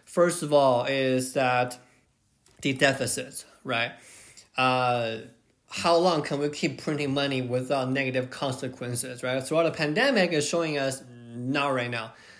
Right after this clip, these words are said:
right? We are good, but long term, what, what is the benefit there? And secondly, um, what kind of, uh, you know, position that are being, uh, job, job position, I mean, being replaced by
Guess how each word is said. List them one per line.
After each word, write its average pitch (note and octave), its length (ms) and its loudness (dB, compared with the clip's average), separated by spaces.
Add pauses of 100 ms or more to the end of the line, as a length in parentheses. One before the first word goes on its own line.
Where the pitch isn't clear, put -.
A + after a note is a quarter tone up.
(140)
right? C3+ 200 2
We C3+ 160 0
are B2+ 100 2
good, B2 380 -2
but B2+ 260 -2 (400)
long F#3+ 400 0
term, D3 500 0
what, D3 360 0
what D3 320 -2
is C#3+ 160 0
the B2+ 140 -2
benefit B2 600 -4
there? A#2 220 -8 (260)
And C3+ 120 -2
secondly, D#3+ 680 0 (320)
um, C3+ 600 0
what F#3+ 380 2
kind A3+ 380 0
of, E3 180 0
uh, C3+ 540 2 (260)
you D3 100 -4
know, C3 260 0
position C#3+ 720 -2
that C#3+ 100 -2
are C3+ 100 -2
being, C3+ 540 -4 (460)
uh, A2+ 640 -4 (160)
job, D3+ 580 0
job F3 180 2
position, C#3+ 400 0
I B2 100 -6
mean, B2+ 260 -4
being C#3 260 -4
replaced B2+ 560 -2
by A#2+ 460 -4